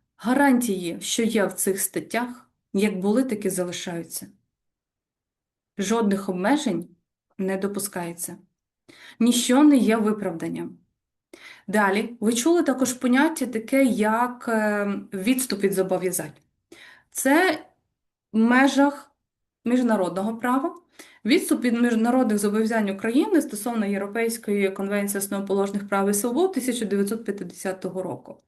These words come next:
Проте обмеження, такий відступ не допускається, в тому числі щодо цих прав, які перелічені ось, е, в Конституції частині другій статті шістдесят чотири, щодо яких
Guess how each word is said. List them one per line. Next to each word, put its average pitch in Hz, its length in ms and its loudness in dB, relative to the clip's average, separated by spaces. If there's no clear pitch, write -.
Проте 262 520 0
обмеження, 226 800 4
такий 233 280 2
відступ - 440 2
не 220 120 4
допускається, 240 840 2
в 185 40 -4
тому 254 280 4
числі 226 260 -4
щодо 220 280 -2
цих 226 340 -4
прав, 349 380 0
які 294 240 0
перелічені 233 920 2
ось, 240 500 -2
е, 208 220 2
в 202 100 0
Конституції 233 580 0
частині 208 300 -2
другій 208 180 0
статті 214 260 -6
шістдесят 269 260 0
чотири, 285 460 2
щодо 233 220 -2
яких 294 440 -2